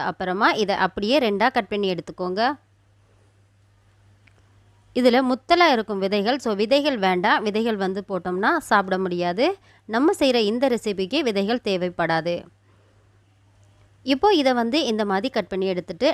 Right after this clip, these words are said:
நடுவுல இருக்க விதைகள் எல்லாத்தையுமே நம்ம நீக்கிடலாம். இந்த மாதிரி எடுத்துக்கோங்க. அதாவது ஒரு பாவக்காயை நான் வந்து ஒரு ஆறு பீசஸா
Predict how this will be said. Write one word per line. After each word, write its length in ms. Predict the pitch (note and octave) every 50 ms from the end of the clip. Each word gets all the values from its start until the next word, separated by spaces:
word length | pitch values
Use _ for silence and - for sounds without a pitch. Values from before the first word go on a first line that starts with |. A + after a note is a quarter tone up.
| - A#3 A#3
நடுவுல 360 | B3+ D#4+ F4+ F#4+ F4+ D#4 C#4
இருக்க 180 | - - A#3 G3+ G3
விதைகள் 380 | G3+ G#3+ A3+ A#3+ B3 A3 G3+ F3
எல்லாத்தையுமே 500 | F3 F#3 F3 - - E3+ E3 F#3+ B3 E4 E4+
நம்ம 160 | D4 B3+ A3 G3+ F#3
நீக்கிடலாம். 560 | F3+ E3+ - F#3 F3 E3+ E3 E3+ D#3+ D#3+ - - _ _ _ _ _ _ _ _ _ _ _ _ _ _ _ _ _ _ _ _ _ _ _ _ _ _ _ _ _ _ _ _ _ _ _ _ _ _ _ _ _ _ _ - C4
இந்த 120 | C#4 C4 A#3+ A3
மாதிரி 180 | G3 G3+ G#3 B3+ A3
எடுத்துக்கோங்க. 500 | F#3+ F3+ - F#3 - - F#3 F3+ F3 F3 F3 - A#3
அதாவது 360 | B3 B3 B3 A3 G#3 G#3 B3 E4+ C#4+ - B3
ஒரு 160 | B3 D4 F4 G4 - -
பாவக்காயை 600 | A#3 G#3+ A3 A3 A#3 - - G3+ G3 G3 G#3+ C4 E4 E4 B3 A3
நான் 200 | A3 A#3+ C#4 C4 G#3+
வந்து 220 | F#3+ F#3+ F3+ A3 C4 - - - A#3
ஒரு 120 | F#3+ G3+ G3+ G3 G#3 B3
ஆறு 180 | D#4 F4 F4 - -
பீசஸா 380 | A#3 G#3+ - - F3+ - -